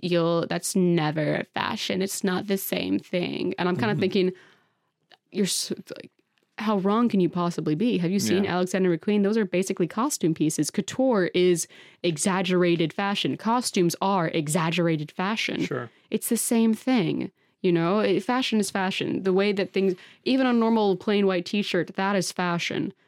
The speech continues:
Speaker 1: You can't
Speaker 2: Mm-hmm.
Speaker 1: just discount that just because it's not Michael Kors.
Speaker 2: Right.
Speaker 1: And, and these people do, and all they can see is a brand name.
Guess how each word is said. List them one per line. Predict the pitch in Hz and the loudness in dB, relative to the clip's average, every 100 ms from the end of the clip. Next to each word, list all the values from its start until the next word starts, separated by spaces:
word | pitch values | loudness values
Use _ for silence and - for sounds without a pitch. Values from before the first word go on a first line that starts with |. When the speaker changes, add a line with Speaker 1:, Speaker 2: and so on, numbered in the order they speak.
| _ | _
Speaker 1:
You | 214 | -4
can't | - | 0
Speaker 2:
Mm-hmm. | 214 | 0
Speaker 1:
just | 240 - 208 202 | 0 -2 -10 -4
discount | 214 208 - 196 214 | -2 -2 -2 0 0
that | 208 - | -2 -2
just | 170 - | -2 -4
because | 175 185 170 | -4 -2 -2
it's | 160 - | -2 0
not | 175 170 165 - - _ _ _ - | 0 0 -2 -8 -18 _ _ _ -4
Michael | 185 175 175 | 0 0 -2
Kors. | 151 196 214 185 196 - - _ - | -2 0 2 2 0 -4 -10 _ -4
Speaker 2:
Right. | 123 98 127 _ _ _ | -2 -2 -6 _ _ _
Speaker 1:
And, | 202 196 | 0 0
and | - 190 170 | 2 0 2
these | 190 | 0
people | - 202 185 | 0 0 0
do, | 196 254 | 2 2
and | 196 | 2
all | 175 202 | 2 0
they | 214 | 0
can | 196 | 0
see | 170 220 226 | 0 2 2
is | 175 | 2
a | |
brand | 175 185 202 214 | 0 -2 0 2
name. | 170 151 147 156 | 2 2 0 0